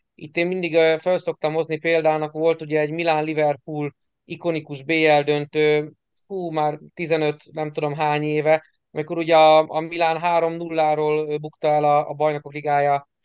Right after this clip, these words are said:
ö, címet, és, és az egyik Milán játékos később elmondta a könyvében, hogy mindig, amikor utána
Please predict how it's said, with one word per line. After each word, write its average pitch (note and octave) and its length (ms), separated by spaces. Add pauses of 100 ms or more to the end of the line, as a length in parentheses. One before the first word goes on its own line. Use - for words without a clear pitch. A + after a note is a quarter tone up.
(140)
ö, D3 160
címet, D#3 520
és, D#3+ 220
és D3 160
az D3+ 80
egyik E3 240
Milán E3 280
játékos E3 520
később D#3+ 380
elmondta D#3+ 480
a D3 80
könyvében, D#3+ 460
hogy D#3 100
mindig, F3+ 540 (360)
amikor D#3+ 360
utána E3 500